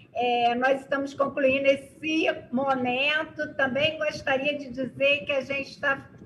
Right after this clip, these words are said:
tem no nosso... é, na nossa página, está lá...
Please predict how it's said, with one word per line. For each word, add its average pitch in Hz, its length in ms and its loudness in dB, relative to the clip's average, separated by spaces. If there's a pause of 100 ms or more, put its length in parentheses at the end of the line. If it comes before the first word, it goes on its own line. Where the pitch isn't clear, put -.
tem 302 420 -4
no 277 200 -2
nosso... 262 1300 0 (520)
é, 233 1400 2
na 220 120 -2
nossa 269 360 2
página, 269 840 4
está 247 440 0
lá... 269 460 2